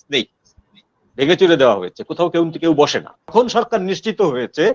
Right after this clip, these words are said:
বেগম খালেদা জিয়া দেশে ফেরার পরে যে বিএনপি এখন আওয়ামী লীগকে নিষিদ্ধ করার দাবি, দাবিটা আবার উত্থাপন করলে আর প্রোটেকশন দেবে না বা ভেটো দেবে না। পুরোটা পাতানো খেলা, পুরোটা ডক্টর ইউনূসের, আহ, আর্মির,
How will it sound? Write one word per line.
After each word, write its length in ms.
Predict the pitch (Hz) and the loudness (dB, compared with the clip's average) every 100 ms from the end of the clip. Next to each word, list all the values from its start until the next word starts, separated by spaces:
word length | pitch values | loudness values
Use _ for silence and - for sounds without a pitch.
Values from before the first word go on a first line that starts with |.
| - _ _ _ _ _ _ - | -4 _ _ _ _ _ _ 0
বেগম 220 | 151 165 | 2 2
খালেদা 340 | 160 151 135 | 2 2 2
জিয়া 240 | 131 135 151 156 | 2 4 4 4
দেশে 160 | 123 - | -4 -4
ফেরার 240 | 131 120 - | 0 0 0
পরে 180 | 107 156 226 _ _ - | -2 0 -2 _ _ -6
যে 60 | 127 | 0
বিএনপি 440 | 147 190 196 220 233 - | 4 4 4 -2 0 2
এখন 180 | 208 254 - _ - | 0 -2 -6 _ -2
আওয়ামী 260 | 151 160 165 | 2 2 0
লীগকে 260 | 170 - 190 | -2 -2 -2
নিষিদ্ধ 300 | 156 165 143 151 | -2 -4 -6 -2
করার 180 | 147 123 | 0 2
দাবি, 380 | 143 147 190 240 226 - | 0 0 -2 -6 -8 -4
দাবিটা 420 | 127 131 - 131 | -2 -2 0 2
আবার 140 | 117 143 | 2 0
উত্থাপন 340 | 127 - 151 175 | -2 -8 -8 -6
করলে 280 | 170 185 220 - 127 | -4 -2 0 2 2
আর 80 | 190 247 _ _ _ _ _ _ _ _ | 2 -2 _ _ _ _ _ _ _ _
প্রোটেকশন 360 | 147 147 - 165 143 | -10 -8 0 0 4
দেবে 220 | 147 127 | 2 0
না 60 | 95 | -2
বা 120 | 139 180 | 2 4
ভেটো 260 | 196 190 | 4 2
দেবে 240 | 147 110 82 | 0 -2 -6
না। 60 | 67 _ _ _ - 240 | -12 _ _ _ -8 -8
পুরোটা 280 | 269 254 208 | 0 0 0
পাতানো 380 | 185 190 156 143 - | -2 -2 -2 -4 -6
খেলা, 180 | 80 87 | -10 -6
পুরোটা 260 | 175 170 175 165 _ _ 135 | -2 2 2 0 _ _ -4
ডক্টর 200 | 151 165 | -2 0
ইউনূসের, 420 | 156 170 175 202 196 _ _ _ - | 2 0 2 0 0 _ _ _ -6
আহ, 240 | 104 104 - - 101 87 | 0 0 0 -2 0 0
আর্মির, 300 | 143 160 | 2 4